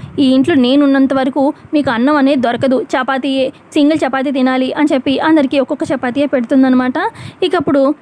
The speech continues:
శాన్వి అంటుంది వాళ్ళ అమ్మ ప్లేట్లో చూసి, సుమలత ప్లేట్లో హాఫ్ చపాతీయే ఉంటుంది. "ఏంటి మమ్మీ, మరి హాఫ్ చపాతీ సరిపోతుందా?" అనగానే,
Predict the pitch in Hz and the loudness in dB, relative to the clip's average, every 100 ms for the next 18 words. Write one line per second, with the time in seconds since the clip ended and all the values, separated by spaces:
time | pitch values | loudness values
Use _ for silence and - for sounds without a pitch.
0 | _ 311 254 285 311 277 294 277 277 302 | _ -4 0 2 2 2 2 2 0 -2
1 | 285 247 269 294 277 277 285 - 269 302 | 0 0 0 0 -2 -2 -2 -2 -4 -4
2 | - - - 277 277 269 269 247 262 254 | -8 -10 0 2 2 0 -2 -2 -2 -2
3 | 294 - 302 311 277 269 254 285 262 269 | -2 -2 -2 -2 -4 -4 -2 0 2 2
4 | 262 262 247 330 381 330 302 262 269 339 | 2 2 2 2 2 2 4 2 0 -2
5 | 247 277 392 - 339 359 285 247 349 339 | -2 -2 -2 -4 -4 -2 -2 0 0 2
6 | 311 330 - 269 311 302 | 2 2 0 0 2 2